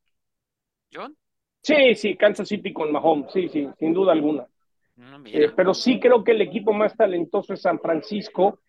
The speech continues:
Speaker 2: El problema es que no han podido tener estabilidad en la posición de quarterback. Garoppolo ya se fue a los Raiders.
Speaker 1: Sí.
Speaker 2: Eh, también algo, algo bien curioso, en las últimas veinticuatro horas muchos equipos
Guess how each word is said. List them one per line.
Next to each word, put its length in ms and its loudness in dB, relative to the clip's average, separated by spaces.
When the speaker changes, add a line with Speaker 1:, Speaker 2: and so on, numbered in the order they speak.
Speaker 2:
El 180 -4
problema 460 2
es 140 -6
que 140 -2
no 260 2
han 160 0
podido 340 -2
tener 300 -4
estabilidad 640 -2
en 80 -2
la 120 -2
posición 440 -6
de 140 -2
quarterback. 420 4
Garoppolo 480 2
ya 180 -4
se 140 -12
fue 140 -6
a 20 -4
los 240 -10
Raiders. 680 0
Speaker 1:
Sí. 180 -10
Speaker 2:
Eh, 240 -4
también 360 2
algo, 260 0
algo 220 2
bien 220 0
curioso, 520 0
en 120 -2
las 140 -8
últimas 560 -6
veinticuatro 680 -2
horas 140 4
muchos 340 -8
equipos 680 -2